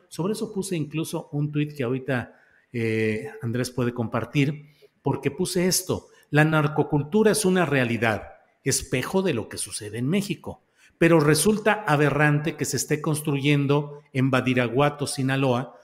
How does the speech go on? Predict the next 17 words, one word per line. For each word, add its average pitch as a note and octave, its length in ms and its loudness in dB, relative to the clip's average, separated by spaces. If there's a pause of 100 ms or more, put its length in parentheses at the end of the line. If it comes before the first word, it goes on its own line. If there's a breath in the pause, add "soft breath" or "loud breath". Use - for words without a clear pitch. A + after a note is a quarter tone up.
(180 loud breath)
un F#3 180 4
museo F#3 320 4
del E3 180 0
narco E3 380 -2
como B2+ 340 2
obra D3+ 380 -2
pública, G#3+ 720 -2 (280 soft breath)
según C#3+ 560 -4
ha C3 120 -2
anunciado C3 480 -4
el B2 120 -4
presidente A#2+ 440 -8
municipal, B2 640 -6 (280 loud breath)
José B2+ 340 -4
Paz C3 460 -6
López A#2+ 680 -6
Elenes. F2+ 720 -10